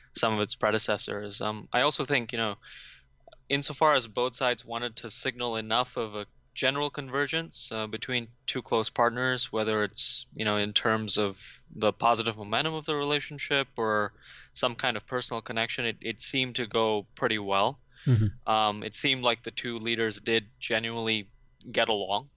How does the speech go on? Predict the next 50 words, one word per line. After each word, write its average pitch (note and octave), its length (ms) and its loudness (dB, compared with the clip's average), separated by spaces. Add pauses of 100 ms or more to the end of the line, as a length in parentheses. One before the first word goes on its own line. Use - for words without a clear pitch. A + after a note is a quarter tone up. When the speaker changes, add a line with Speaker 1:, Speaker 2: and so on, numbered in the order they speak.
(120)
Speaker 1:
Um, G#2 480 0 (500)
but C#3 120 2
I C3+ 80 4
also D#3 240 2
think, D3 340 -2
you C3 60 -6
know, A#2+ 180 -2
it, A2 140 -6
you A#2 440 -6
indicated B2 440 -2
this, A2 360 -4
uh, G#2 260 0
as G#2+ 120 -4
well, A2 560 4
um, G#2 420 -6 (140)
and A2 120 -6
I A2+ 40 -4
wrote B2 180 2
about A#2 200 2
this A2+ 200 -4
in, G#2 160 -8
in, G#2+ 260 -8
in G#2+ 160 -6
my G#2+ 160 0
take A2+ 260 0
on G#2+ 80 -6
the G#2+ 80 -8
visit. B2 360 2 (640)
Uh, - 180 -14
it, F#2+ 320 -2
this D#3+ 160 2
is D#3+ 80 2
very D#3+ 220 4
much D3+ 260 -2
the B2+ 100 -2
easy C3 280 -2
part, G2+ 360 -4
right? A2 260 0
I A2 60 -6
mean, G#2+ 280 -4
and A2+ 340 -2
this B2+ 160 0
is A#2+ 200 0
to B2 120 0
your A2+ 100 4
point A#2 320 0
about, G#2 400 0
um, G2+ 500 -4
this A#2+ 220 2
not B2 260 0